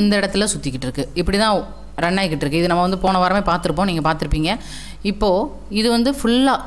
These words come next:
சைடு வேஸாக இருக்கு. So வெயிட் பண்ணணும். சைடு வேஸில் எந்த சைடில் வந்து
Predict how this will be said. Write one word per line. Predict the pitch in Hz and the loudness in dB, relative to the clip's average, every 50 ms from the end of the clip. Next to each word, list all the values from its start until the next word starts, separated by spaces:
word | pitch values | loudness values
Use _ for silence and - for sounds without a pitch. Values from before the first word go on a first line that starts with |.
| - | -2
சைடு | - 190 185 180 185 185 | 0 0 2 2 2 2
வேஸாக | 175 - 190 170 | 2 2 2 0
இருக்கு. | 160 147 175 170 | 0 -2 -4 -4
So | 165 - 196 180 | -2 0 0 0
வெயிட் | 190 214 202 202 | 0 0 0 0
பண்ணணும். | 196 175 165 170 208 247 - - - - - - - - | -2 0 0 0 0 -2 -4 -6 -16 -18 -16 -10 -4 -2
சைடு | 208 220 240 240 | 0 2 2 2
வேஸில் | 214 185 - 226 226 196 | 2 2 2 0 0 0
எந்த | 196 196 202 196 | 2 2 2 2
சைடில் | 196 185 170 170 170 | 2 2 2 2 0
வந்து | 175 180 | 0 0